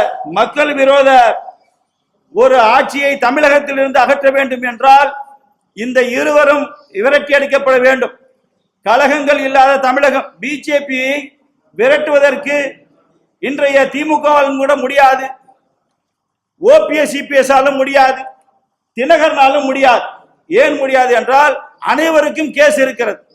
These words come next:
அனைத்து கேஸ்களிலும் அனைத்து விட்னஸஸையும் கையில் எடுத்துக்கொண்டு இவர்கள் மிரட்டுகிறார்கள், பி ஜே பி மிரட்டுகிறார்கள். ஆனால், கடைக்கோடி தொண்டனை இப்படி பத்திரிகையாளர்கள் சந்திப்பில் கூட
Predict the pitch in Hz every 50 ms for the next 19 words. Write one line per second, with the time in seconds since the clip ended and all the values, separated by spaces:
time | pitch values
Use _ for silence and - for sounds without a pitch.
0 | _ _ _ _ _ _ - 170 220 269 294 311 302 - 320 294 - 294 302 294
1 | 302 262 262 269 277 277 277 294 247 240 285 294 285 - 269 254 - 302 294 294
2 | 277 277 269 254 - 262 269 277 262 - 233 262 277 277 262 254 254 - - 247
3 | 233 226 233 226 214 269 294 285 277 - - _ _ _ _ _ _ - 214 262
4 | 285 277 - 247 285 269 233 226 247 269 311 311 311 320 311 302 294 302 277 277
5 | 269 277 240 185 - - 202 269 294 254 294 294 285 294 277 269 262 285 294 285
6 | - 302 277 285 294 285 277 254 277 262 - - _ _ _ _ _ _ _ -
7 | 220 277 285 294 294 285 277 - 247 269 294 294 294 294 294 302 294 302 294 -
8 | 285 294 285 294 302 302 302 302 294 - - _ _ _ _ - 254 - - 285
9 | 277 277 - 247 269 262 - 311 311 302 262 302 302 285 285 294 294 - - 277
10 | 294 311 302 302 - 294 285 285 285 285 294